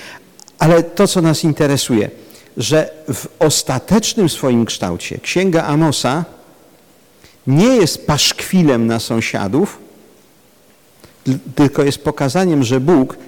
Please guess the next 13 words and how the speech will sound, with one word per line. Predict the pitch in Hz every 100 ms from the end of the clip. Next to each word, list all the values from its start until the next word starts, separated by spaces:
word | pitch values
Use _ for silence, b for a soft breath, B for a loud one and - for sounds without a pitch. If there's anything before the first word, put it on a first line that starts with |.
| -
jest | 135 - -
sędzią | 180 175 151 131
wszystkich | 117 - - 226 - - - 123 139
narodów | 151 165 117 95 - - -
tak | 131
samo | - - 50 - - _ _ _ b b b b
i | 135
zbawcą | 113 120 113 - 98
wszystkich | - - - 107 101
narodów | 90 - - - b _ -
tak | 135 -
samo, | - 131 107 101 - - _ _ _ _ b b b
bez | 120 113 190 -